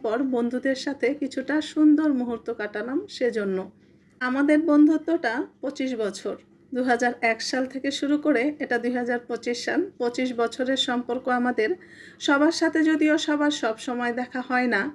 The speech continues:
কিন্তু যতক্ষণই দেখা হয় ততক্ষণই মনে হয় আমরা পৃথিবীর সবচেয়ে সুন্দর সময় কাটাচ্ছি। কিছু বন্ধু আছে যাদের সাথে আমাদের অনেক বছর ধরে দেখা হচ্ছে না, কারণ তারা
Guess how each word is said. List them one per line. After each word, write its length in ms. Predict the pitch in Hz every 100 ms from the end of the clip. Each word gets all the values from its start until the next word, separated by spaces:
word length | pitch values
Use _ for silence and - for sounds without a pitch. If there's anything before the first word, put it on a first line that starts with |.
| - - _
কিন্তু 300 | - 262 262 262
যতক্ষণই 600 | 233 226 240 254 294 277
দেখা 340 | 254 254 - 277
হয় 240 | 254 220 247
ততক্ষণই 480 | 214 220 262 247 247
মনে 160 | 247 285
হয় 160 | 247 226 262
আমরা 240 | 233 214 214
পৃথিবীর 460 | 226 - 226 226 -
সবচেয়ে 440 | 247 - 302 311
সুন্দর 320 | 277 262 254
সময় 320 | 254 233 214
কাটাচ্ছি। 520 | 214 190 202 196 - - - _ - - - -
কিছু 220 | 311 339
বন্ধু 340 | 330 320 330 330
আছে 300 | 311 311 254 302 349 269
যাদের 300 | 220 220 233
সাথে 220 | 247 240
আমাদের 300 | 240 226 226 254
অনেক 220 | 226 214 214
বছর 260 | 240 247 240
ধরে 180 | 247 240
দেখা 240 | 247 262
হচ্ছে 280 | 254 254 -
না, 120 | 240 226 - - - -
কারণ 220 | 294 285
তারা 260 | 294 254 247